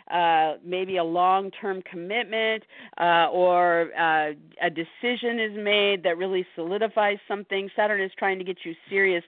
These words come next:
with your communications here in this situation. So you could hear news or get an offer. You could, um, get into that talk or meeting. You could have the short trip or the local activity about it. Um, there could be some writing or an interview or a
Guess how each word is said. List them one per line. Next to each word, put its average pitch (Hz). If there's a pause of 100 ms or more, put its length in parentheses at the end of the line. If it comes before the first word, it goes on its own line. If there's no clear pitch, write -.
(320)
with 220
your 190
communications 185
here 170
in 160
this 160
situation. 165
So 170 (240)
you 202
could 180 (120)
hear 180
news 202
or 160
get 160
an 160
offer. 190 (320)
You 180
could, 170
um, 160
get 170
into 180
that 151
talk 170
or 156
meeting. 202
You 170
could 170
have 160
the 156 (100)
short 156
trip 220
or 170
the 165
local 165
activity 208
about 196
it. 196 (460)
Um, 170
there 170
could 170
be 160
some 160
writing 185
or 151
an 151
interview 180
or 156
a 165